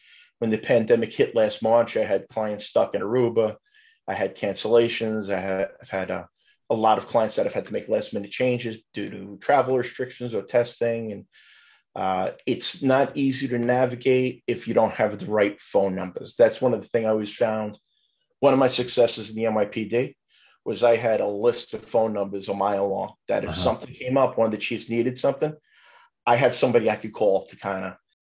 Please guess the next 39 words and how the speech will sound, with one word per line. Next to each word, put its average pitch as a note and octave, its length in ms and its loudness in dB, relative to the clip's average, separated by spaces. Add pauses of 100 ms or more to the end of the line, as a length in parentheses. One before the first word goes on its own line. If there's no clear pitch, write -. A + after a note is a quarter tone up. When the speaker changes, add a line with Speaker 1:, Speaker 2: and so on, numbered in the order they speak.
(100)
Speaker 1:
get A#2 400 2
the A#2+ 80 2
mission G#2 280 -2
accomplished. - 600 -8 (320)
And C3+ 140 4
it's C3 80 2
the - 80 2
same C3 200 4
thing A2 180 2
as G#2 120 2
I, G2+ 200 4 (100)
I G2+ 80 2
build G2+ 240 0
the G2 80 -10
travel G#2 320 2
business. F#2 340 -4
I G2+ 80 2
build F#2+ 300 -4
more G2 180 -4
relationships G#2 640 -4
with, G2 180 -14 (760)
uh, F#2+ 180 0
hotels C3 640 4
and G2 80 -8
suppliers. C3 600 6
I G2+ 60 -2
know G2 120 -2
where G2 140 -4
to F#2+ 100 -8
call. A#2 480 4
I A2+ 80 -4
know G2+ 140 -6
how G2 180 -2
to F#2+ 100 -4 (200)
kinda A#2 180 -4
how G#2+ 140 -2
to G2 60 -4
get G#2 340 0
things G2+ 420 -8